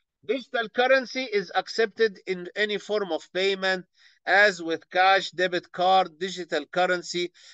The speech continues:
can be transferred between various accounts. When carrying a transaction, it is possible, it is made possible through bank. يبقى لو هي through bank، يبقى ده centralized.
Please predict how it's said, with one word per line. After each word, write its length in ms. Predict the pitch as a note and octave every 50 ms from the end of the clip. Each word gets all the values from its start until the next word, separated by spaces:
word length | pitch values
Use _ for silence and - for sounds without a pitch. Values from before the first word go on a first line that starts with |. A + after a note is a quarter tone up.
| _ _ -
can 200 | - B2+ D#3+ D#3+
be 120 | E3 G3 G3
transferred 640 | - - D#3+ D#3 D#3 - - - F3+ F#3 F#3 E3+
between 400 | D#3 D#3+ D#3 - E3 F3+ F3 D#3+
various 440 | C#3+ D#3+ E3+ F3 E3+ E3 D#3 D3 -
accounts. 880 | A2+ C3+ C#3+ _ - F3 E3+ F3+ F3+ F3 E3+ D#3+ D#3+ - - - - _ _ _ _ _ _ _ _ _ _ _ _ _ _ _ _ _ _ _ _ _ _ _ _ _ _ _ _ _
When 260 | - E3 G#3 A3 G#3
carrying 400 | F#3 - A#3 A#3 A#3 A3+ G#3+ G#3 F#3+
a 80 | F#3
transaction, 720 | F3+ - F#3 F#3 F#3 F3 D#3+ F3+ F3+ G#3 G3 - - G#3+ G3+ -
it 160 | F3+ F3 -
is 160 | F3 D#3 -
possible, 580 | - - G3 G3 - - G3 F3+ F3+ F3+ F3+ F3 - _ _ _ _ _ _ _ -
it 280 | D#3 E3+ D#3+ E3+ D#3+ - F3+
is 120 | E3 D#3+ E3
made 200 | F#3+ G#3 F#3+ _ -
possible 400 | G#3 G#3+ - G#3 G3+ F#3+ F#3+ E3+
through 260 | - - F#3 F#3+ F#3
bank. 360 | D#3+ D3+ C3 A#2+ A2 _ -
يبقى 220 | D3+ D3+ F3 F3
لو 200 | E3+ F3 E3+ E3+
هي 240 | F#3 A3 A#3 A3+ G#3
through 280 | _ - G#3+ A#3 A#3+ A3+
bank، 420 | G3+ A3+ A#3+ C4 C#4 C#4+ C#4 A#3 _ _ _ _ _ - - _ _
يبقى 200 | D3 E3 F3 F#3
ده 140 | F3+ G#3+ A3
centralized. 1040 | - - G#3 G3 F#3 - F#3 E3 E3 D#3+ E3 D#3+ D3+ B2+ G#2 F#2 - - _ _